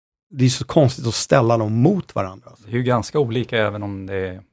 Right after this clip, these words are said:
Speaker 2: liksom mycket gitarrer.
Speaker 1: Även om det är gitarrer, ja. Precis, exakt. Så, eh, jag vågar knappt tippa den där.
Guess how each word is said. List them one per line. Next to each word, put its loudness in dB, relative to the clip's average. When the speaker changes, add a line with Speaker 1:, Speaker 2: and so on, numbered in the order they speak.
Speaker 2:
liksom -12
mycket -8
gitarrer. 4
Speaker 1:
Även 4
om 6
det 8
är 4
gitarrer, 2
ja. -8
Precis, -2
exakt. -4
Så, 4
eh, 0
jag -2
vågar 8
knappt -2
tippa 0
den 4
där. -6